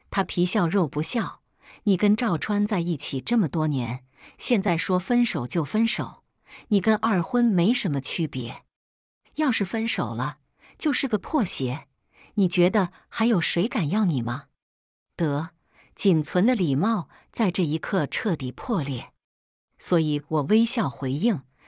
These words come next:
：“您这些年倒是没跟别人在一起，不如去相亲市场走一遭。按照您这话的意思，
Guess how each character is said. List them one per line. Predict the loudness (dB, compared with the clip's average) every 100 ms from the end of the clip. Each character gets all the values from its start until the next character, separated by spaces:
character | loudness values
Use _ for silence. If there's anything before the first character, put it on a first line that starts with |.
| _ 2
：“您 | 4
这 | 4 2
些 | 2 0
年 | 2 0 -2 -6 -20 -4
倒 | 0 0
是 | 0
没 | 2 2
跟 | 0 -2
别 | 0 0 0
人 | 0
在 | 0 -2
一 | -4 -6
起， | -6 -8 -12 _ _ -20 -20 0
不 | 2
如 | 4 2
去 | 2 -2
相 | 0 0 0
亲 | 2 0
市 | 2 -2
场 | -2 -4 -4
走 | -2 -4
一 | -2 -2
遭。 | -2 -4 -6 _ _ _ -20 -16 -2
按 | 2 4
照 | 4 2
您 | 2 2
这 | 0
话 | -2 -4 -4
的 |
意 | -4 -4
思， | -4 -6 -10